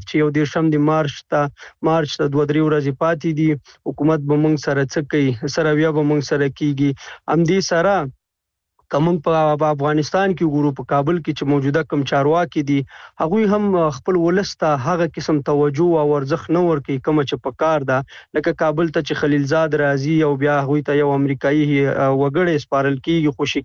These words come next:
کیږي، مګر هم دوی دا غوره نه ګڼي چې زموږ د وزا-، وزیر خارجه امیر خان متقي راشي اسلام آباد ته او دلته له چارواکو سره وویني، چې هغوی سره خبرې وکړي چې دلته زموږ ولس پروت دی،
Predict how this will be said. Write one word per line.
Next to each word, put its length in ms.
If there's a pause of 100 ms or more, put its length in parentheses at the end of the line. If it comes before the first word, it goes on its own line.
کیږي، 300 (400)
مګر 260
هم 100
دوی 140
دا 240
غوره 240
نه 120
ګڼي 420
چې 80 (100)
زموږ 180 (160)
د 20 (360)
وزا-، 500 (120)
وزیر 360
خارجه 460
امیر 240
خان 220
متقي 500
راشي 260
اسلام 300
آباد 320
ته 80 (400)
او 140
دلته 260
له 140
چارواکو 500
سره 180
وویني، 480
چې 60 (160)
هغوی 240
سره 80
خبرې 420
وکړي 240
چې 40 (100)
دلته 180
زموږ 200
ولس 360
پروت 300
دی، 100